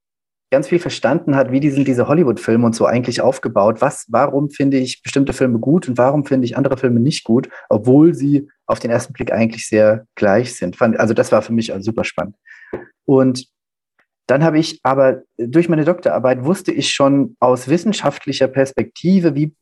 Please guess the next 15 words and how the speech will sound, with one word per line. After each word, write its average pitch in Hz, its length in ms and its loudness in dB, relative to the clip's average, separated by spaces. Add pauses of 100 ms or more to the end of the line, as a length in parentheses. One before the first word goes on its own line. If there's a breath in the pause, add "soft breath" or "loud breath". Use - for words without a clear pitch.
(160)
die 139 480 0
Geschichten 139 800 -2 (120)
prinzipiell 127 380 0
gestaltet 104 460 0
sein 98 200 -2
müssen. 90 280 -6
Also 113 340 0 (300 loud breath)
da 113 80 0
gibt 170 200 0
es 175 80 0
tatsächlich, 139 720 0 (760)
ähm, 117 540 0 (1120)
wissenschaftliche 151 680 -2
Arbeiten 170 360 2
dazu, 175 600 -2